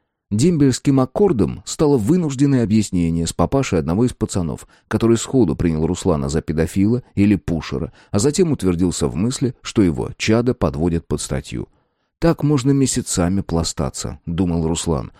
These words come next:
пока хромал в управление, жуя на ходу шаурму. Купил сразу две, чтобы заточить в кабинете под кофеек,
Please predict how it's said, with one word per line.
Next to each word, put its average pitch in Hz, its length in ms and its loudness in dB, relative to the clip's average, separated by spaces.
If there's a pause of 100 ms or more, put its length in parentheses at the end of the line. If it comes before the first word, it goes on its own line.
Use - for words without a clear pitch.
(160)
пока 90 240 0
хромал 92 380 0
в 69 100 -4
управление, 101 640 0 (160)
жуя 101 340 0
на 107 100 -2
ходу 76 300 -4
шаурму. 69 600 -4 (320)
Купил 151 300 2
сразу 87 340 0
две, 60 340 -8 (120)
чтобы 92 260 -2
заточить 85 420 -2
в - 60 -16
кабинете 85 500 -2
под - 200 -6
кофеек, 82 580 -4